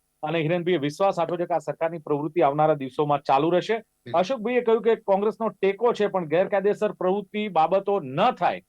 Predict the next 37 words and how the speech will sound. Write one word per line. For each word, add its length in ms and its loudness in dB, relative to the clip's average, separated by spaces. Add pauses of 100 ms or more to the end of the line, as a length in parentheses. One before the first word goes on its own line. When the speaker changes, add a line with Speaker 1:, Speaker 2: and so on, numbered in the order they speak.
(380)
Speaker 1:
અને 160 -4
એને 160 -2
રોકતી 300 0
હોય 140 2
તો 120 -4
અમારો 340 0
ટેકો 360 0
છે. 240 -2 (440)
પણ 160 2
દાદા 360 4
મોડા 320 4
જાગ્યા 340 2
છે, 100 -4
અને 140 -4
જે 140 -2
સમય 320 -2
નક્કી 300 -6
કર્યો 260 0
છે, 140 -6
એ 40 -2
સમય 380 -2
એમનું 220 -6
કહેવું 220 -2
ખોટું 400 -6
છે. 200 0
દાદા 300 2
મોડા 340 0
પડ્યા 260 -2
છે, 160 -4
પહેલગામમાં 640 -2
હુમલો 300 0
થયો 260 0
છે, 180 -4
ત્યાંથી 340 -8
ધ્યાન 400 -2
હટાવવા 360 4
માટે 460 0